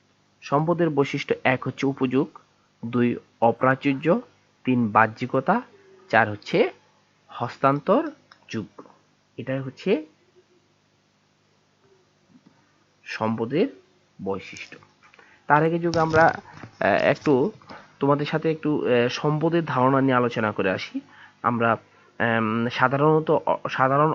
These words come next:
অর্থ, সাধারণত অর্থ, জমিজমা, বাড়িঘর, নানা রকম প্রয়োজনীয় স্থায়ী ও দ্রব্য সামগ্রী, স্বর্ণরৌপ্য প্রভৃতিকে সম্পদ বলে থাকি।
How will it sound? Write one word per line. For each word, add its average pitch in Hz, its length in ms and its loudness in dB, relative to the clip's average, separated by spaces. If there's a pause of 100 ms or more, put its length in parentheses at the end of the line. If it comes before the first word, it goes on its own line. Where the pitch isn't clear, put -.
অর্থ, 117 280 -6 (580)
সাধারণত 143 600 0 (120)
অর্থ, 120 360 -2 (1000)
জমিজমা, 123 640 0
বাড়িঘর, 107 560 0
নানা 117 320 4
রকম 117 200 -2
প্রয়োজনীয় 143 580 2
স্থায়ী 110 520 -4
ও 135 140 -4
দ্রব্য 123 360 -2
সামগ্রী, 107 400 -8
স্বর্ণরৌপ্য 151 840 -4 (300)
প্রভৃতিকে 143 640 2 (200)
সম্পদ 120 460 0
বলে 143 280 2 (340)
থাকি। - 360 -8